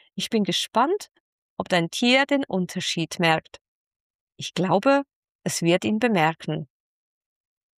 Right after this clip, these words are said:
Lass uns das mal zusammenfassen. Tiere merken sofort, ob wir wirklich anwesend sind oder nur körperlich da sind.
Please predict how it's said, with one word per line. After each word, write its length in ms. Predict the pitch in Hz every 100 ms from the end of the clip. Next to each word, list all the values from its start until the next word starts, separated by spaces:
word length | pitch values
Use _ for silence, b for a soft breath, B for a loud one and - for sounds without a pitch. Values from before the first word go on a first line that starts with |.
| _ _ _ _ _ _ _ _ -
Lass 200 | - 285
uns 200 | 403 -
das 180 | 269 -
mal 180 | 247 247
zusammenfassen. 1080 | - 269 185 170 165 - 160 160 165 156 - _ _ _ _ _ _ -
Tiere 320 | 302 359 359
merken 340 | 294 262 240
sofort, 640 | 220 214 - 180 226 - - _ _ _
ob 120 | 202
wir 140 | 226 190
wirklich 400 | 214 240 262 -
anwesend 540 | 185 190 196 196 208
sind 380 | - 196 196 - _ _
oder 240 | - 196 202
nur 240 | 196 208
körperlich 640 | - - 175 175 196 202 -
da 220 | 147 135
sind. 400 | - 127 127 -